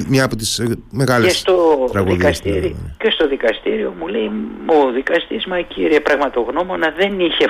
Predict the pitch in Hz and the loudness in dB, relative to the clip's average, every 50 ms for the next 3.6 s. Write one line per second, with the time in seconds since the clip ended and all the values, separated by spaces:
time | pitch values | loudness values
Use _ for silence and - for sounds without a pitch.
0 | - - - 143 131 120 - - 98 87 - - - - - - - - - - | 0 2 4 4 4 4 4 2 0 0 -2 -8 -16 -20 -20 -20 -20 -20 -20 -10
1 | - - 123 117 113 110 110 107 - - - 113 104 - - - - - - 104 | -6 -4 -2 0 0 0 0 -2 -6 -4 -2 -4 -2 0 -2 -2 0 2 2 0
2 | 90 - - - - - - - - - - - - - - - - 165 117 - | 0 0 -4 -10 -12 -12 -12 -12 -16 -20 -20 -20 -20 -20 -6 -2 0 2 2 0
3 | 107 98 101 - 151 147 - 143 120 - - | 0 -4 -4 -4 -4 -2 -2 -2 -2 0 0